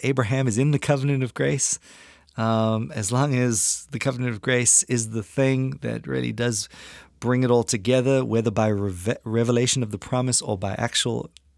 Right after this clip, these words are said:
you know, administration, uh, you know, I'm actually kind of okay with that.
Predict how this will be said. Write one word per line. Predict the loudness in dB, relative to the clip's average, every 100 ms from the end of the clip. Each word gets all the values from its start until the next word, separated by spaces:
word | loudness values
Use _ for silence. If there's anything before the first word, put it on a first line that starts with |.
| _ _
you | -8
know, | -6
administration, | -6 -6 -4 -2 0 0 -2 -2 -2 -6 -8 -18 -18 -20 -12
uh, | -6
you | -4
know, | -4
I'm | -6 -8 -18 -12
actually | -6 -4 -4
kind | -4
of | -2
okay | -4 -2 -2
with | 0
that. | -2 -4